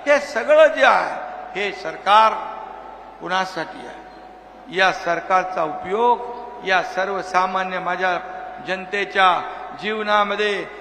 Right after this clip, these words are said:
बदल घडवण्यासाठी झाला पाहिजे आणि त्याला त्याची जाण असणारा मुख्यमंत्री पाहिजे. आणि म्हणून आज महायुती म्हणून आपण जे काम करतोय आणि एकीकडे आपण पाहतोय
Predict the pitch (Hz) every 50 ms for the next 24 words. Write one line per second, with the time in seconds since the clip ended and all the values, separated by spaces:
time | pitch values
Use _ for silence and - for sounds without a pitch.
0 | - - - 185 226 247 254 262 247 233 220 185 - 220 254 269 269 269 269 262
1 | 262 254 240 - - 240 233 247 247 240 196 214 220 226 240 233 233 233 226 214
2 | 220 208 208 214 214 208 202 190 165 - - - - - - - 165 175 185 180
3 | - - 160 160 160 170 185 214 247 269 269 247 - - - - - - - -
4 | - 190 190 190 220 202 160 - 151 175 185 196 202 202 196 190 180 175 160 -
5 | - 175 190 190 185 185 175 170 160 147 170 185 185 - - - 180 175 175 170
6 | 170 - 170 165 156 - - 175 175 175 175 170 160 170 165 165 151 143 127 -
7 | - - - - - - - - 190 202 190 170 170 185 233 277 285 277 247 214
8 | - - - - - - - - 247 254 262 247 226 214 208 208 220 240 254 285
9 | 294 294 277 277 - 311 302 285 277 269 277 302 311 294 262 208 - - - -
10 | - - - - 277 285 285 285 302 302 285 285 285 285 285 285 262 269 311 320
11 | 311 311 311 262 - 294 277 285 - 277 262 254 254 247 233 220 185 - - -
12 | - - - - 220 214 220 226 240 269 302 311 302 285 240 - - - - -
13 | - - - - 196 214 226 220 247 240 226 247 240 233 233 226 220 226 240 240
14 | 226 226 - 220 214 226 240 247 - 269 269 262 247 233 220